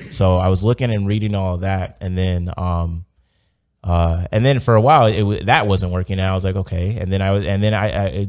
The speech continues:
I adjusted what I was looking for and whatnot in the companies, and then I was like, "Okay." Um, and then I kinda stumbled upon things that were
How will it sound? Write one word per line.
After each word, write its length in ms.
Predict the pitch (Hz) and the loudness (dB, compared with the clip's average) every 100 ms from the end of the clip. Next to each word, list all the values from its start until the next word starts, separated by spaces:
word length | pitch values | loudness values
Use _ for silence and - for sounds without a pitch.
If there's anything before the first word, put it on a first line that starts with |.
| - | -2
I 60 | |
adjusted 680 | 98 90 82 117 117 120 110 | -2 -4 0 0 2 -2 -4
what 220 | 104 107 | 0 2
I 80 | 101 | 2
was 120 | 95 | 0
looking 240 | 104 104 95 | -2 -4 -6
for 240 | - 95 | -2 -2
and 100 | 90 | 0
whatnot 320 | 92 92 92 | -2 -4 -6
in 60 | 90 | -6
the 40 | 90 | -8
companies, 460 | 95 87 92 87 | -8 -8 -6 -6
and 160 | 92 95 | -4 -2
then 120 | 101 | -2
I 80 | 95 | -2
was 100 | 90 | -4
like, 120 | 92 | -4
"Okay." 420 | 98 - 87 87 - _ - | -6 -4 -4 -4 -8 _ -10
Um, 340 | 90 87 87 | -4 -4 -4
and 100 | 95 | -2
then 80 | 104 | -2
I 60 | 101 | -2
kinda 200 | - 101 | -2 -4
stumbled 380 | - 101 92 87 | -4 -4 -4 -4
upon 260 | 82 87 | -6 -8
things 220 | 82 90 87 | -8 -8 -6
that 80 | 90 | -6
were 220 | 90 | -6